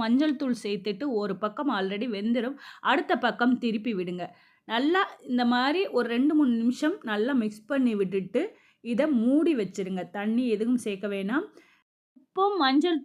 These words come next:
தூளும் நல்லா ஈவனா மிக்ஸ் பண்ணதுக்கு அப்புறம் இதை வந்து ஒரு ரெண்டு மூணு நிமிஷம் மூடி வச்சிருங்க. அப்பப்ப மிக்ஸ் பண்ணி விடுங்க. இப்ப பாருங்க நல்லா வாழைக்காய் வெந்துருச்சு. செக் பண்ணிட்டு இது கூட அரை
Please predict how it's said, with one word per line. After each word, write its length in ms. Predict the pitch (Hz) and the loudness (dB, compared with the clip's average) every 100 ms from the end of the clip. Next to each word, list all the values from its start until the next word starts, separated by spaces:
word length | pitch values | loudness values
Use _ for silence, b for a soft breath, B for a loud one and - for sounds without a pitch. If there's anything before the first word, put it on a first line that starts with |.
| 277 | 2
தூளும் 340 | 262 269 349 247 | 2 4 2 2
நல்லா 260 | 233 269 277 240 | 2 2 2 2
ஈவனா 280 | 240 262 294 220 | 2 2 2 2
மிக்ஸ் 260 | 202 - | -2 -6
பண்ணதுக்கு 520 | 285 254 226 196 196 233 | 0 2 2 0 0 0
அப்புறம் 360 | 233 - 262 330 233 220 | 0 -2 0 0 0 -2
இதை 160 | 214 214 | 0 0
வந்து 240 | 226 233 330 277 | 0 0 0 -2
ஒரு 100 | 214 214 | -2 0
ரெண்டு 180 | 240 285 | 0 0
மூணு 140 | 254 214 | 0 -2
நிமிஷம் 380 | 214 214 277 311 b b b b _ _ _ 143 | -4 -4 -6 -8 b b b b _ _ _ -2
மூடி 240 | 262 320 294 | 2 2 2
வச்சிருங்க. 400 | 220 - 214 247 294 | 0 -2 0 2 2
அப்பப்ப 420 | 220 247 233 - 294 | 0 -2 -4 -2 0
மிக்ஸ் 260 | 226 - - | 0 -2 -6
பண்ணி 200 | 247 220 196 | -4 -2 -2
விடுங்க. 280 | 190 190 214 349 B B | -2 -2 0 -2 B B
இப்ப 160 | B 233 196 | B -8 2
பாருங்க 420 | 247 311 359 254 254 | 6 6 4 4 2
நல்லா 360 | 220 233 302 320 | 2 0 2 2
வாழைக்காய் 580 | 220 214 233 233 240 277 208 | 4 4 2 -2 -2 0 0
வெந்துருச்சு. 640 | 208 233 269 226 190 208 - - | 2 2 2 -2 -2 -6 -6 -4
செக் 240 | 247 240 _ 359 | -4 -4 _ 0
பண்ணிட்டு 500 | 339 254 214 196 254 190 | 2 2 -2 -2 -4 -2
இது 120 | 214 208 202 | 0 0 2
கூட 280 | 220 220 269 - 220 | 2 2 0 -2 -2
அரை 160 | 220 | 0